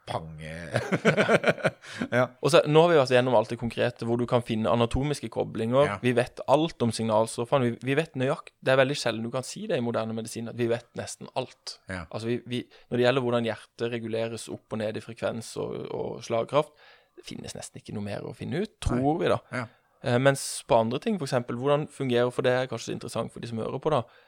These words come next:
Speaker 2: eh, hvordan påvirker stress immunforsvaret, hvordan påvirker stress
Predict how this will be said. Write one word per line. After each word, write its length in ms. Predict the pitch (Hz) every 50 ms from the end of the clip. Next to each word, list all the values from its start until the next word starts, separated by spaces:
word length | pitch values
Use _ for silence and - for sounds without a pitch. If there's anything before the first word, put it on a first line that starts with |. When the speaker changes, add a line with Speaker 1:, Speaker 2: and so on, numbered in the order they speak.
| _ _ _ _ _ -
Speaker 2:
eh, 220 | - 101 107 98 -
hvordan 300 | - 135 135 139 139 127
påvirker 340 | - 120 120 120 120 - 120 -
stress 500 | - - - 120 - - - - - - -
immunforsvaret, 840 | 113 120 120 120 123 131 131 - 139 - 143 135 131 135 147 151 147
hvordan 240 | 127 123 120 117 120
påvirker 400 | - 113 - - 123 - 113 -
stress 240 | - - 123 -